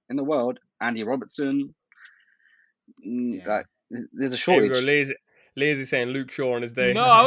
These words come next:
Speaker 4: I was
Speaker 3: <laughs>
Speaker 4: gonna say, I was gonna say, I've basically destroyed Cancelo's reputation on football Twitter at this
Speaker 3: <laughs>
Speaker 4: point. Like, no one rates him anymore because of me. But, uh, look, a few
Speaker 3: Wait,
Speaker 4: months
Speaker 3: wait,
Speaker 4: ago, I
Speaker 3: hold
Speaker 4: think
Speaker 3: on. Hey,
Speaker 4: Cancelo
Speaker 3: a question for you on Cancelo,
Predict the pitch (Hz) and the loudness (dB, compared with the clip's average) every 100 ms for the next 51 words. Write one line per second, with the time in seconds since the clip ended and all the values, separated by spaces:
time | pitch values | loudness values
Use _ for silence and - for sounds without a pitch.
0 | 269 220 254 233 208 - 220 220 196 - | 4 2 2 0 -2 0 2 2 0 0
1 | 214 226 220 - 208 196 185 202 214 - | -2 -2 -6 -2 0 0 2 -2 -2 -8
2 | - 185 160 139 160 - 180 190 175 175 | -12 -10 -10 -10 -10 -8 -4 -4 -4 -8
3 | 160 175 170 147 156 151 151 160 165 - | -6 -6 -4 -4 -8 -8 -8 -6 -6 -8
4 | 135 135 147 139 156 156 147 185 - - | -14 -14 -16 -12 -12 -8 -2 -2 -2 -10
5 | - - 262 139 - 127 123 151 165 151 | -12 -10 -2 -2 -2 -16 -14 -12 -10 -8
6 | 156 156 160 147 143 143 135 135 143 131 | -8 -8 -10 -12 -12 -14 -14 -14 -14 -14
7 | 135 127 131 123 123 120 _ _ 151 180 | -14 -16 -16 -16 -16 -18 _ _ -16 -12
8 | 160 135 202 226 247 220 165 156 170 226 | -12 -10 -4 -2 0 -2 -2 -2 0 0
9 | 175 139 180 170 - _ _ _ _ - | 0 -2 -6 -6 -14 _ _ _ _ -10
10 | 131 - 196 190 165 151 147 139 156 147 | -10 -4 -6 -4 -6 -6 -8 -10 -8 -6
11 | 98 98 | -6 -10